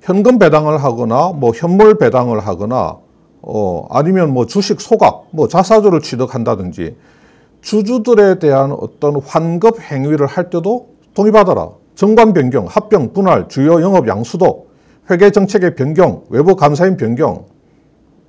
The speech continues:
오케이. 뭐 이런 거 오케이. 근데 중요 계약을 체결하거나 변경하거나 연장하거나 취소하거나 양도하거나 해지할 때도 다 받아. 자금 차입할 때 받아. 사채 발행할 때 받아.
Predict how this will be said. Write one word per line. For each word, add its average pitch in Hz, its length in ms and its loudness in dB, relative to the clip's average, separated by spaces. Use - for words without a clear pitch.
오케이. 135 360 2
뭐 190 160 4
이런 233 220 4
거 214 80 6
오케이. 147 360 -2
근데 233 340 2
중요 135 420 4
계약을 143 360 4
체결하거나 113 760 -4
변경하거나 127 840 0
연장하거나 131 800 0
취소하거나 160 680 0
양도하거나 196 760 2
해지할 226 420 4
때도 196 220 -2
다 - 140 2
받아. 123 340 0
자금 202 320 4
차입할 202 460 2
때 220 180 -2
받아. 117 360 -2
사채 - 400 2
발행할 202 380 4
때 247 220 -2
받아. 127 340 0